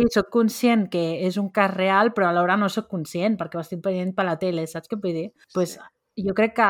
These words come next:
Speaker 1: en aquest cas també és una mica així, i més que amb la poca cultura televisiva, em, que hi havia abans, o com es concebia la televisió abans, saps?
Speaker 2: Mm.
Speaker 1: Que no pas ara, no sé.
Speaker 2: Sí. No sé, suposo que també posant-li distància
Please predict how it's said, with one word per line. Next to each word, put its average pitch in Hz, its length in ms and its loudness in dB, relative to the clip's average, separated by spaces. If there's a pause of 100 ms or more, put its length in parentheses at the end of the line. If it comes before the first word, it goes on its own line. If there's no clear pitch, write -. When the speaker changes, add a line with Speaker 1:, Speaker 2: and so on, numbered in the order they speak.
(160)
Speaker 1:
en 185 140 -2
aquest 190 280 -6
cas 240 300 -2
també 190 180 -2
és 190 60 -6
una 226 100 -2
mica 214 220 -2
així, 247 480 -2 (560)
i 196 440 2
més 202 460 0 (220)
que 240 80 -2
amb 208 160 4
la 196 120 4
poca 208 280 4
cultura 220 360 0
televisiva, 190 840 0 (340)
em, 180 320 -4
que 185 120 -6
hi 180 80 -2
havia 175 280 0 (480)
abans, 185 400 0
o 175 100 -2
com 180 140 -4
es 185 100 -4
concebia 185 400 -2
la 190 140 -2
televisió 170 460 -4
abans, 170 380 -6
saps? 175 200 -16 (160)
Speaker 2:
Mm. 208 100 -20
Speaker 1:
Que 190 80 -6
no 170 120 -4
pas 160 160 -4
ara, 165 260 -4
no 214 80 -4
sé. 175 320 -8 (220)
Speaker 2:
Sí. 202 320 -16 (580)
No 277 80 -4
sé, 285 160 -2
suposo 240 300 -6
que 311 80 -2
també 262 260 -4
posant-li 240 460 -2
distància 220 880 -6